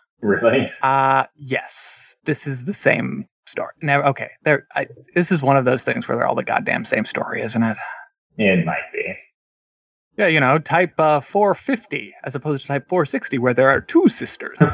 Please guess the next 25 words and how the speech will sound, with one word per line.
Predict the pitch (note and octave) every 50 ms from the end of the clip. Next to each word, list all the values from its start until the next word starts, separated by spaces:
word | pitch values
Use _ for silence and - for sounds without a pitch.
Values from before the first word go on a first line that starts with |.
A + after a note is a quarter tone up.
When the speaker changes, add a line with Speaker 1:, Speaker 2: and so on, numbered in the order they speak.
| - C#3+ C#3 - - B2 - - -
Speaker 2:
If, | E3 D#3+
if | E3 D#3 D3 -
you | D#3 C#3
don't | D3+ D3+ D3 C#3
know | C#3+
what | C3+ C3
I'm | C3 B2+
talking | - B2 B2+ B2 B2
about, | B2 B2 B2 B2
it's, | A#2 - B2+
uh, | B2 A#2 A#2
the | A#2+ A#2+ A#2+ A2+ - _ -
Arn-, | - C#3 C#3 C#3 C#3 C#3 C3+ C3 C3 - _ _ _ _ _ -
Arnie | C3 C3 C#3+ D3 D3 D3+ D#3 D3+ D3 - - -
Arn | B2+ B2+ C3 C3+ C3+ C3
Tom-, | - - C3 B2+ C3 B2+ _ _ -
the | - B2+ A#2+ - _ _ - - - _ _ _ _ _ _ -
A | E3 F#3 F3+ D#3+ C#3 C#3+ D3 C#3
A |
R | B2+ C3 C3+ C3+ C#3
N | C3+ C3+ C3
E | B2 B2 B2 B2 A#2+ A#2+ - _
dash | - B2 B2 A#2+ A#2+ - -
Thompson, | - - C3 C3 A#2+ A#2+ - - B2 A#2+ A#2 A2+ A2+ - _ _ _ _ _ _ _ _ _ -
uh, | - - A2+ G#2+